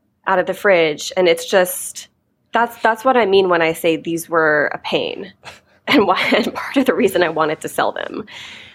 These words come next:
So yes, it happened a lot and it was, it was annoying. We just sent a lot of notices, a lot of warnings.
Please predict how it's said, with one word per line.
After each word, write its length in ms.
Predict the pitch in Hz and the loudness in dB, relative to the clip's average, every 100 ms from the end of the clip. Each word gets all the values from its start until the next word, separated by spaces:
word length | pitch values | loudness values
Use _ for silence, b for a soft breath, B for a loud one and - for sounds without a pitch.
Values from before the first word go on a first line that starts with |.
| - | -4
So 160 | - | 0
yes, 520 | 185 160 117 208 - - | 2 2 2 -2 -8 -4
it 120 | 170 | -2
happened 320 | - 156 165 | 0 0 0
a 40 | 165 | 0
lot 420 | 151 143 151 - - | 2 2 2 0 -2
and 100 | 156 | -4
it 100 | 92 | 0
was, 380 | 156 - - - _ _ _ | -2 -2 -12 -20 _ _ _
it 80 | 170 | 0
was 160 | 165 | 2
annoying. 300 | 165 156 123 165 | 4 2 2 0
We 100 | 180 | 2
just 220 | 175 - | 0 0
sent 160 | 170 | -2
a 40 | - | 0
lot 200 | 156 147 | 0 0
of 120 | 143 | -2
notices, 640 | 147 135 151 - 139 139 139 | -2 -2 -2 0 2 2 0
a 60 | |
lot 180 | 139 135 | 0 0
of 140 | 147 | -2
warnings. 800 | 147 139 139 139 143 139 - - | -2 0 0 0 0 -4 -8 -14